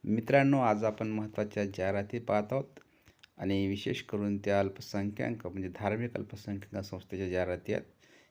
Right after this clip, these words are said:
शंभर टक्के अनुदानित, तर काही साठ टक्के अनुदानित अशा संस्थांशी किंवा अशा शाळांच्या आपण या ठिकाणी पदसंख्या,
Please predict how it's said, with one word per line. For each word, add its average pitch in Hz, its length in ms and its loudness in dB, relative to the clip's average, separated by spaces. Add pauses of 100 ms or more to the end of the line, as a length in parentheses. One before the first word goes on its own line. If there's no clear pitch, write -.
(200)
शंभर 113 260 0
टक्के 107 340 -2
अनुदानित, 104 440 4 (720)
तर 104 120 0
काही 104 720 2 (760)
साठ 139 260 0
टक्के 104 220 0
अनुदानित 104 400 0
अशा 98 420 4 (880)
संस्थांशी 107 640 0
किंवा 101 160 0
अशा 101 180 -4
शाळांच्या 104 500 2
आपण 95 220 0
या 95 100 -2
ठिकाणी 92 480 -2 (680)
पदसंख्या, 104 580 0